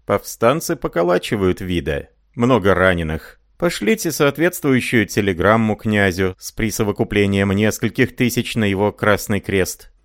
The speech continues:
И вы думаете, он пришлет мне звезду?» «Не сомневаюсь. Что ему стоит звезд этих самых, видимо, заготовлено впрок? Надо же кому-нибудь раздавать».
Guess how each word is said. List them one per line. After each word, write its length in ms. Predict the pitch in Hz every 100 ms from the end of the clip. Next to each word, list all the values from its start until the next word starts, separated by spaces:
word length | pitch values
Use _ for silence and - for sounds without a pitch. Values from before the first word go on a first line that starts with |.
| _ _ _ _
И 120 | 123
вы 140 | 147 170
думаете, 540 | 208 214 202 165 185
он 100 | 185
пришлет 500 | 175 156 - 180 185
мне 220 | 175 175
звезду?» 600 | 156 165 165 123 90 - _ _ _ -
«Не 160 | 90
сомневаюсь. 880 | 82 113 92 85 101 123 69 - - _
Что 240 | - - 202
ему 200 | 180 165
стоит 460 | - 180 151 -
звезд 540 | 82 80 90 127 139 -
этих 260 | 117 117 -
самых, 380 | - 117 123
видимо, 360 | 101 113 123 127
заготовлено 640 | 104 107 104 113 117 117
впрок? 560 | 113 - 123 147 - - _ _
Надо 320 | - 90 110
же 160 | 127 92
кому-нибудь 680 | - 104 101 98 90 92 -
раздавать». 800 | 98 85 78 90 87 87 -